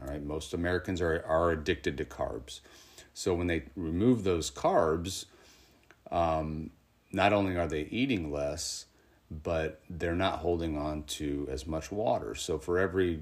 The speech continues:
gram of carb you eat, you hold on to around four grams of water. Carbohydrate, that's one, where the name comes from. So people go from eating a standard American high carb diet and they, um,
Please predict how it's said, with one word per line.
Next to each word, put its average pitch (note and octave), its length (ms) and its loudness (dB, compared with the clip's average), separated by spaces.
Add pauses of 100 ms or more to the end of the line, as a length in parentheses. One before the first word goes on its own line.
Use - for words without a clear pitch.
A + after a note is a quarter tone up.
(120)
gram F#2 460 -2
of D#2+ 140 -4
carb F2 360 0
you D#2 160 -6
eat, E2+ 280 -6
you D#2+ 140 -4
hold D#2 260 -2
on D#2+ 320 2
to D2+ 160 0
around D2+ 380 0
four E2 280 -2
grams D#2 480 -2
of C2+ 100 -6
water. C2+ 500 -2
Carbohydrate, D#2 1300 0
that's - 380 -8
one, D2 300 -6
where D2+ 240 -2
the C2 120 -4
name D2 320 -2
comes A#1+ 280 -12
from. C2 340 -12
So D#2+ 380 -2 (680)
people G#2+ 260 2
go F#2+ 180 4
from E2 240 -4
eating D#2 280 -4
a C#2 200 -10 (320)
standard F#2 380 0
American D#2+ 400 -2
high A2 220 -2
carb C2 320 -4
diet C2+ 420 -2 (440)
and D2+ 220 -4
they, D2+ 320 -4 (420)
um, C2 600 -2